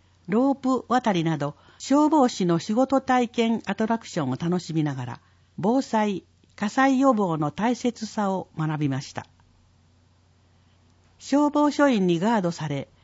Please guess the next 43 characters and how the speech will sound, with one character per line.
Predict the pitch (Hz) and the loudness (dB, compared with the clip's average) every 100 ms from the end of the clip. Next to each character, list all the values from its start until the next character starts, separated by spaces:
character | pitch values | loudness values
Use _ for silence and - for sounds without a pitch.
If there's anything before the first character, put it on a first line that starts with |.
| _ _ | _ _
ロ | 202 311 | 2 2
ー | |
プ | 247 202 | 2 2
を | 175 | 2
渡 | 160 226 | 2 0
っ | 220 | -4
て | - 226 | -2 -2
い | 202 | 0
る | 170 | -2
子 | - | -4
ど | 151 | -2
も | 143 139 | -2 -4
と、 | 131 131 _ _ _ _ _ _ - | -8 -10 _ _ _ _ _ _ -12
消 | - 262 254 | 2 4 4
防 | 262 | 2
署 | 254 262 | 2 2
員 | 233 202 185 | 2 2 2
に | 185 - - - | 0 -4 -16 -10
消 | - 277 | 0 0
火 | 269 285 | 2 -2
器 | - | -2
の | 180 | -2
使 | 175 - | -2 0
用 | 262 285 | 2 2
方 | 277 - 262 | 0 0 0
法 | 240 175 143 | 0 -2 -2
を | |
学 | 135 165 220 | -2 -2 0
ん | 196 | 0
で | 165 | -2
い | 135 | -4
る | |
子 | 135 135 | -6 -6
ど | 139 | -4
も | 135 - - _ | -4 -6 -12 _
の | 233 | -4
写 | 262 190 | -2 -4
真 | - 156 | -4 -4
が | 135 | -4
あ | |
り | 127 | -6
ま | 110 117 | -6 -8
す。 | - - | -14 -20